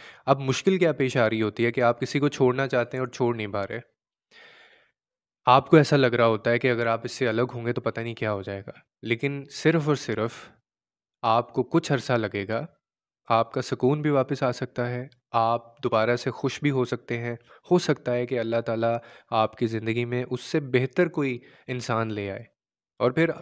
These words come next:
क्या आपका मानना इस चीज़ के ऊपर नहीं है कि ये जो दिलों के मामलात होते हैं, जो मोहब्बत के मामलात होते हैं, ये उसके हाथ में है, ये आपके हाथ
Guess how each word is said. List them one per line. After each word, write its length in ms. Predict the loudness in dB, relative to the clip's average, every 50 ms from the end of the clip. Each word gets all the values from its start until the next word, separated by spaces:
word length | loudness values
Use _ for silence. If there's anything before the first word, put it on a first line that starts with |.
| -8 0
क्या 140 | 2 4 4
आपका 280 | 4 4 4 2 0 2
मानना 360 | 2 0 0 0 -2 -2 -4
इस 160 | -4 -4 -4
चीज़ 180 | -4 -4 -4 -2
के 80 | -2 -2
ऊपर 240 | 0 2 0 0
नहीं 240 | 0 -2 -2 -2 -2 -2
है 120 | -2 -2
कि 120 | -2 -2
ये 220 | -4 -2 -2 -4 -2
जो 200 | -2 -4 -4 -4 -2
दिलों 260 | 0 2 4 4 4
के 120 | 2 2 0
मामलात 460 | -2 -2 -2 0 0 0 0 0 -2
होते 200 | -4 -4 -2 -4
हैं, 100 | -2 -2
जो 100 | -2 -4
मोहब्बत 420 | -4 -4 -6 -4 -2 -4 -4 -4
के 120 | -4 -6 -6
मामलात 440 | -4 -6 -6 -2 -2 -2 -2 -2 -4
होते 200 | -10 -10 -8 -8
हैं, 200 | -10 -10 -10 -14 -18 -20 -20 -20 -20 -20 -20 -20 -20 _ _ _ 2
ये 100 | 2 4
उसके 340 | 4 4 2 4 2 4
हाथ 280 | 4 6 6 4 4 0
में 160 | -4 -8 -8
है, 160 | -8 -6 -6
ये 80 | -4 0
आपके 320 | 0 0 0 2 2 2
हाथ 160 | 2 2 0